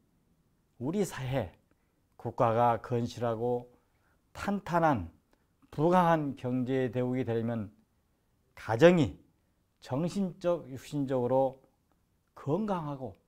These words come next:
가치는 물론 철학적 사유인 홍익인간의 가치를 지향하는 일 등 국가의 국가관이 있어야 하겠습니다.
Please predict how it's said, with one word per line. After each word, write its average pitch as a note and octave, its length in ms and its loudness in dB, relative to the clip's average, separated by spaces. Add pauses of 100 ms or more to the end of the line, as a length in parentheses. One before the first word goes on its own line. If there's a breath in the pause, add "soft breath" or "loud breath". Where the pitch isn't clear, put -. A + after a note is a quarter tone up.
(640)
가치는 C#3 520 0
물론 B2 540 2
철학적 C#3 460 -6
사유인 A#2+ 600 -4 (1120)
홍익인간의 F3 600 4
가치를 D3+ 480 -2
지향하는 C3+ 540 0 (400)
일 F#3 320 -4
등 G#3+ 220 0
국가의 D#3 500 4
국가관이 C3+ 500 0
있어야 A#2+ 500 -2
하겠습니다. A#2+ 520 -10